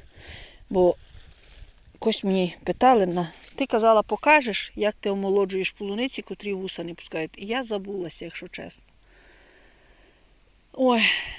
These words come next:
ну раніше їх садити теж не, не є варіант, хіба, знаєте, як, якщо пооб-, пообривали ось тими молодими корінчиками,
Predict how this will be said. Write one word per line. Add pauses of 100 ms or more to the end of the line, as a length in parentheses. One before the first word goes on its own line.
ну
раніше
їх
садити
теж
не,
не
є
варіант,
хіба,
знаєте,
як,
якщо
пооб-, (220)
пообривали
ось
тими
молодими
корінчиками,